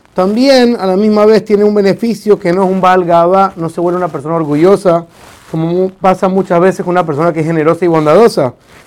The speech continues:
Porque muchas veces cuando una persona tiene y da y goza, se le empiezan a subir los humos, mientras que esta persona, como vive una vida tan coda, hasta con él mismo,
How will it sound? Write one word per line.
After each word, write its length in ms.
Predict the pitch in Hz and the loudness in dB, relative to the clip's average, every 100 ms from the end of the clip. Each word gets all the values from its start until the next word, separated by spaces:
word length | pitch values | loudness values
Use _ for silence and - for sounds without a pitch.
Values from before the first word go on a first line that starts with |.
| _ | _
Porque 400 | 135 127 160 170 | -10 -2 0 0
muchas 380 | 165 196 220 202 | 0 -4 0 2
veces 300 | 214 202 196 | 2 2 -2
cuando 180 | 175 170 | -2 -2
una 80 | 165 | -4
persona 260 | 160 160 | -2 -2
tiene 420 | 151 170 180 165 | 0 0 0 0
y 100 | 147 | -2
da 180 | 151 175 | 0 0
y 80 | 165 | 2
goza, 480 | 196 196 196 180 196 - _ _ | 4 2 2 0 0 -8 _ _
se 160 | - 139 | -8 -6
le 80 | |
empiezan 360 | 139 180 190 190 | -2 -2 0 -2
a 20 | |
subir 240 | 185 190 185 | 0 0 2
los 100 | 214 | 0
humos, 300 | 240 180 - | -2 -2 -4
mientras 240 | 170 165 160 | -6 -4 -4
que 80 | 180 | -2
esta 180 | 208 | 0
persona, 540 | 185 170 202 185 180 180 _ _ _ | 0 0 0 0 -2 -6 _ _ _
como 280 | - 147 151 | -10 -4 0
vive 160 | 160 185 | 2 2
una 240 | 185 175 | 2 2
vida 420 | 180 190 180 185 - _ | 2 4 2 0 -6 _
tan 220 | 175 196 | -4 -2
coda, 500 | 220 226 185 170 170 _ _ - | 2 4 4 2 0 _ _ -12
hasta 220 | - 143 | -8 -4
con 160 | 151 | 0
él 160 | 180 190 | 2 2
mismo, 420 | 220 185 170 196 | 2 0 -2 -4